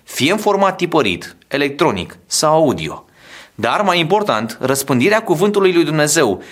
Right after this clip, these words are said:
implică permiterea cuvântului să vorbească de la sine, fără distorsiuni umane.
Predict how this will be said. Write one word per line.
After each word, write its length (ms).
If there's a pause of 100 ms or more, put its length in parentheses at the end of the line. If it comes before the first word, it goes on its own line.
(160)
implică 560
permiterea 800
cuvântului 760 (160)
să 220
vorbească 600
de 100
la 140
sine, 440 (180)
fără 460
distorsiuni 680
umane. 440